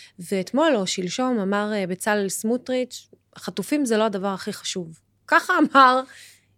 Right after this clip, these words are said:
איש בממשלה, נבחר ציבור, ויושבות שם אמהות וזועקות לעזה, ואני, אני שואלת את עצמי, אתה ימני, נכון?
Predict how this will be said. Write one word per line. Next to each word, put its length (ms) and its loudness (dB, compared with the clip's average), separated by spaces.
איש 240 6
בממשלה, 680 2
נבחר 460 -2
ציבור, 560 -4
ויושבות 440 -4
שם 140 -2
אמהות 680 0
וזועקות 840 -4
לעזה, 440 0
ואני, 1400 -6
אני 140 -2
שואלת 200 -2
את 180 -2
עצמי, 180 -2
אתה 200 0
ימני, 460 6
נכון? 360 -2